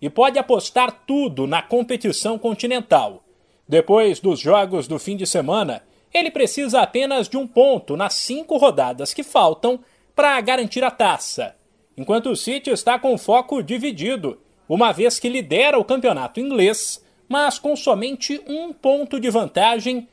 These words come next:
sobre o Liverpool, que, aliás, está na outra semifinal e joga na quarta-feira.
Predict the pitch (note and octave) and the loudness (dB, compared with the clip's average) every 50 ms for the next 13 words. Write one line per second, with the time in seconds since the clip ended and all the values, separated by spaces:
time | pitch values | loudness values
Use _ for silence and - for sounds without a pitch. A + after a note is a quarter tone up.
0 | _ _ _ - - - - A#3 A#3+ A#3 A3+ B3 B3 - A#3 A#3 A3+ A3 A#3+ C4 | _ _ _ -14 -6 2 6 6 6 6 2 -4 -6 -4 -4 -4 -2 -2 0 0
1 | A#3+ F3 B2 C3 A#2+ A#2 - - B2+ A#2+ G2+ - _ _ _ _ _ _ _ _ | 0 0 0 -2 -4 -4 -6 -8 -8 -8 -10 -14 _ _ _ _ _ _ _ _
2 | _ _ - E3 F#3 G#3+ G3+ G#3 A3 A3+ G3+ - - C#3 C3+ - - - G#3 A3+ | _ _ 2 2 2 4 2 2 2 2 0 0 -2 -6 -8 -2 2 2 2 2
3 | B3 A#3 G#3 G#3 C4 D4+ D#4+ D#4+ D#4+ C4 G3 - - - - - D3+ - - D#4 | 4 4 6 8 8 8 6 4 2 -2 -2 -2 -2 -4 -4 -4 -6 -8 -8 -2
4 | D4 C4+ G3+ F#3+ A3+ A#3 - _ _ _ _ _ - E4+ B3+ F#3+ G3+ G3+ F#3+ F3+ | 0 2 4 4 2 0 -6 _ _ _ _ _ -6 -4 0 4 6 6 6 4
5 | G3+ G#3 B3 B3+ B3 - B3+ A3 F#3 - - - A3+ G#3+ - - A#3 A3+ F3 C3 | 2 -2 -2 -4 -2 2 2 4 4 2 2 0 -2 -2 2 2 2 2 2 0
6 | A#2+ A2 F2+ - | -4 -8 -10 -14